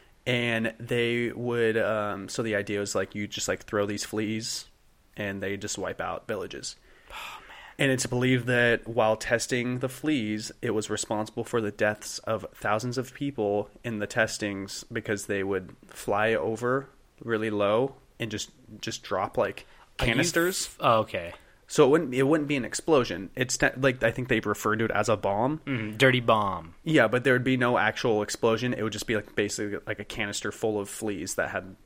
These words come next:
Speaker 1: the plague, and it was
Speaker 2: That's
Speaker 1: responsible for killing thousands of people.
Speaker 2: That's honestly, like, more terrifying. I, I was picturing them flying over, and it just, like, started raining fleas down or something like that,
Speaker 1: Yeah.
Speaker 2: which is more terrifying than the canister.
Speaker 1: Probably
Speaker 2: but
Speaker 1: harder to do.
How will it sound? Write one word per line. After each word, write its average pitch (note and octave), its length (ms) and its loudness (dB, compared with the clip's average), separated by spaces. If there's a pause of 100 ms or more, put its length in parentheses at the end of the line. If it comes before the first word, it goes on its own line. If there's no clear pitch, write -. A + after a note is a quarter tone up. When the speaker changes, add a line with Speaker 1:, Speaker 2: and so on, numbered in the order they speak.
Speaker 1:
the G2 80 -10
plague, F#2 480 -2
and G#2 480 -6 (100)
it A#2 60 -10
was A2 80 -4
Speaker 2:
That's C#3+ 160 0
Speaker 1:
responsible G#2+ 340 -4
for G#2 140 -6
killing G2 260 -4
thousands G2+ 400 -6
of F#2 140 -10
people. G2 360 -6 (160)
Speaker 2:
That's C3 260 4
honestly, F3 380 2
like, A#2+ 300 0 (460)
more A#2 260 6
terrifying. A2 460 2
I, C3+ 140 10
I C3 200 6
was C3+ 140 6
picturing C3+ 380 0
them A2+ 120 -2
flying A2+ 320 0
over, G#2+ 220 0
and A2 160 0
it G#2+ 120 -2
just, B2 200 0
like, G#2+ 100 0
started A2 320 -2
raining G2+ 460 -4
fleas G2+ 480 -8
down G#2+ 280 -2
or A2+ 60 -2
something B2 360 -4
like A#2+ 200 -4
that, C3+ 180 4
Speaker 1:
Yeah. B2+ 140 0
Speaker 2:
which - 180 -4
is D3+ 200 0 (440)
more B3 220 10
terrifying G#2 540 2
than F#2+ 100 -8
the G2 80 -4
canister. G2+ 400 0
Speaker 1:
Probably C3+ 200 8
Speaker 2:
but G#2 60 -2
Speaker 1:
harder G2+ 300 -2
to G2+ 80 -4
do. A#2 120 -2